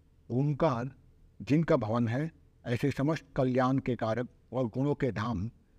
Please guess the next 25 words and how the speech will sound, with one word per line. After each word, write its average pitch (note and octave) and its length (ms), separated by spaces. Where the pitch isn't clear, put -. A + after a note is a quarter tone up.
भगवान A#2+ 560
महादेव B2+ 440
शिव D3 260
को A#2+ 300
मेरा A#2 180
प्रणाम G2+ 480
है। E2 140
नमस्कार, D3+ 500
मेरा B2+ 220
नाम B2+ 200
है A#2+ 120
नीरव A#2+ 300
हिंगू B2 440
and A2 320
welcome C#3+ 420
one C3 140
more C#3+ 220
episode B2+ 420
of A#2 280
the A2+ 260
नीरव A#2 240
हिंगू A2 280
शो। D3 320
और B2 340
आज C3 240